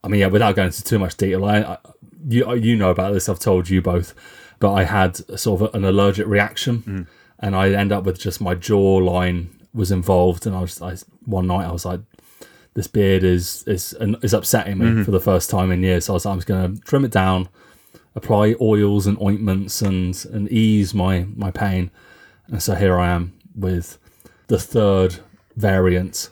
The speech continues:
Speaker 1: of my covid beard.
Speaker 2: <laughs>
Speaker 1: Uh, we'll see how this one goes.
Speaker 2: It's the third kit. <laughs>
Speaker 1: Yeah.
Speaker 2: He just, he just thinks
Speaker 1: It's
Speaker 2: we're
Speaker 1: like
Speaker 2: made of money.
Speaker 1: Die Hard three.
Speaker 2: <laughs> He thinks we're made of money.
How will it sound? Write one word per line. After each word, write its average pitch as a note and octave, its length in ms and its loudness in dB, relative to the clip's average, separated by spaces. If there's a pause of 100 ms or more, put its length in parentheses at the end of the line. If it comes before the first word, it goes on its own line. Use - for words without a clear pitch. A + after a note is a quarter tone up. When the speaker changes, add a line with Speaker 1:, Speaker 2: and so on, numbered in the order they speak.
(100)
Speaker 1:
of F#2 280 -6
my F2 120 -2
covid F#2 520 0
beard. - 320 0 (140)
Speaker 2:
<laughs> G3+ 160 -2 (180)
Speaker 1:
Uh, F#2 440 -2 (760)
we'll G#2+ 120 -6
see G#2 220 0
how F#2 180 0
this F#2 200 0
one F#2 200 -2
goes. F2 200 2
Speaker 2:
It's - 180 -2
the C3 100 2
third A#2+ 400 0
kit. F#2+ 440 0
<laughs> - 800 -10
Speaker 1:
Yeah. G2+ 220 0 (160)
Speaker 2:
He G#2+ 80 0
just, G3+ 260 2 (180)
he A#2 100 0
just F#3+ 240 -2
thinks C#3 200 0
Speaker 1:
It's - 20 -4
Speaker 2:
we're A2+ 140 2
Speaker 1:
like C3+ 100 2
Speaker 2:
made G3+ 120 2
of F3+ 80 0
money. A#2 220 0
Speaker 1:
Die G#2 200 4
Hard F#2 220 2
three. F2+ 340 0
Speaker 2:
<laughs> - 80 -16
He A3 80 2
thinks - 340 -2
we're F3+ 120 2
made F3 320 4
of D3+ 100 2
money. C3+ 320 2